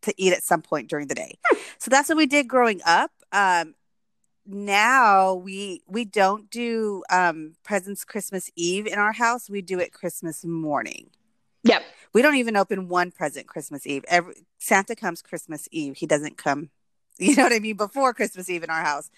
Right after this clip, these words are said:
Speaker 1: So, um, and actually, we don't even have any presents underneath the tree until my, even though my children are grown, I don't put them out until they're both asleep on Christmas Eve.
Speaker 2: That's how,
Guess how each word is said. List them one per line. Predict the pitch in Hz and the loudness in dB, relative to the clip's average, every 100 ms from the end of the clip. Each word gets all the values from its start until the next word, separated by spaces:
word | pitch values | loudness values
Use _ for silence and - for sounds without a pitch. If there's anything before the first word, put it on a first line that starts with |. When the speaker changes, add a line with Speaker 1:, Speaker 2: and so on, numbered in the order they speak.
| - - - | -20 -20 -18
Speaker 1:
So, | - 262 240 220 214 208 - | -2 4 4 6 2 0 0
um, | 208 190 165 | 2 2 -2
and | 202 220 | -4 -4
actually, | 240 262 | -4 -8
we | 233 | -8
don't | 254 285 | -6 -8
even | 233 220 | -10 -6
have | 196 | -6
any | 185 180 | -4 -8
presents | 208 170 170 | -8 -8 -8
underneath | 151 156 160 | -8 -4 -4
the | - | -6
tree | - - 185 156 | -6 -2 0 -2
until | 143 - 156 | -4 -6 -4
my, | 156 - | -4 -4
even | 175 190 | -6 0
though | 180 | 0
my | 180 170 | 0 -2
children | - 165 165 | -4 -4 -2
are | 160 | -4
grown, | 160 151 147 165 240 _ _ _ _ | 0 0 0 -4 -12 _ _ _ _
I | 170 | 0
don't | 185 196 | 2 -2
put | 233 | -8
them | 180 | -4
out | 165 | -4
until | 156 175 | -4 -8
they're | 165 | -6
both | 156 151 | -6 -8
asleep | 160 - 151 - | -8 -8 -8 -8
on | 156 147 139 | -4 -2 -4
Christmas | - 156 - - | -8 -10 -8 -10
Eve. | - - _ _ _ _ _ - | -10 -14 _ _ _ _ _ 4
Speaker 2:
That's | 233 214 - | 6 4 4
how, | 185 165 165 | 4 4 2